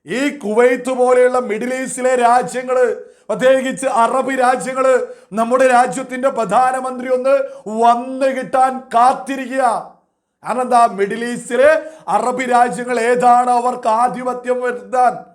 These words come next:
ആ ഒരു ആധിപത്യത്തിലേക്ക് വരുത്താൻ,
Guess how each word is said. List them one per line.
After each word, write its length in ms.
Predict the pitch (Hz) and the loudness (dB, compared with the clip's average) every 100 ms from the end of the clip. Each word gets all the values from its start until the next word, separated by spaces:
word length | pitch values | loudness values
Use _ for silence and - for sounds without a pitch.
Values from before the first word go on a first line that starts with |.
| _ _ _ - | _ _ _ -8
ആ 200 | 214 - | -6 -4
ഒരു 180 | 185 233 240 | -4 2 4
ആധിപത്യത്തിലേക്ക് 1040 | 240 254 269 269 254 254 254 247 254 254 | 4 2 -2 -2 -2 -4 -4 -2 -2 -2
വരുത്താൻ, 500 | 240 254 - 262 | -4 -4 0 2